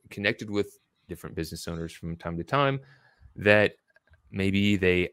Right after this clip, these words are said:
are doing great on paper. They seem to have a lot of things going for them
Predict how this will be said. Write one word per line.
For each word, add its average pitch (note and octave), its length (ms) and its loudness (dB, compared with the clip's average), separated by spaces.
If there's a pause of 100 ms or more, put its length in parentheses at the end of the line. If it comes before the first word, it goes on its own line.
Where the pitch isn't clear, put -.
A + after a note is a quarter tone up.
(180)
are E2 220 -4
doing F2+ 320 -6
great F2+ 200 2
on F2 140 -2
paper. D3 540 2 (600)
They F2 140 -4
seem F#2 220 -6
to E2+ 80 -4
have F2 100 -4
a E2+ 40 -6
lot E2+ 160 0
of E2+ 40 -8
things F2 200 -8
going A2+ 180 0
for A#2+ 140 2
them G#2+ 320 2